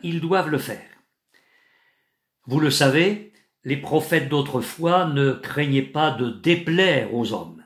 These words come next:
Même s'ils étaient en butte à l'opposition, ils proclamaient la vérité de Dieu. Et ils la proclamaient, euh, alors qu'ils étaient en butte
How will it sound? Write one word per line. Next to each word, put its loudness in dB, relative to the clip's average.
Même 2
s'ils -2
étaient 2
en 2
butte -6
à -2
l'opposition, 2
ils -6
proclamaient 0
la 0
vérité 0
de -4
Dieu. -10
Et 2
ils 0
la 4
proclamaient, 2
euh, -6
alors 4
qu'ils -2
étaient 0
en 0
butte -6